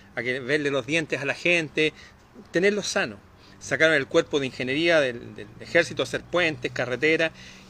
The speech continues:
y también a hacer las escuelas y artes de oficio. Hay un colegio de ingenieros que está en, en los militares, hay médicos en los militares, y son buenos. Sacaron el ejército a la calle.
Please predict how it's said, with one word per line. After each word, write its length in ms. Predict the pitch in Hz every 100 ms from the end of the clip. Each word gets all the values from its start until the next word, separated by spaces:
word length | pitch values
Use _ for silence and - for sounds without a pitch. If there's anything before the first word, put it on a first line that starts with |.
| -
y 80 | -
también 300 | 135 123 170
a 20 |
hacer 180 | 165 180
las 120 | 170
escuelas 280 | 147 180 175
y 60 | 170
artes 220 | 165 160
de 40 |
oficio. 420 | 156 - 196 - 98 - -
Hay 180 | 131 135
un 320 | 147 127 123 120
colegio 340 | 139 160 156
de 60 | 139
ingenieros 440 | - 147 190 175
que 60 | 139
está 220 | - 127
en, 140 | 127
en 280 | 120 113 104 -
los 80 | 113
militares, 480 | 120 117 113 104 101 - - -
hay 260 | 127 123 113
médicos 460 | 120 147 165 131 120
en 60 |
los 80 | 110
militares, 400 | 104 98 98 104
y 20 |
son 160 | 147 147
buenos. 260 | 170 147 101 - - - - - - -
Sacaron 380 | - 180 190 185
el 80 |
ejército 400 | 175 - 165 170
a 40 | 160
la 80 | 151
calle. 200 | 160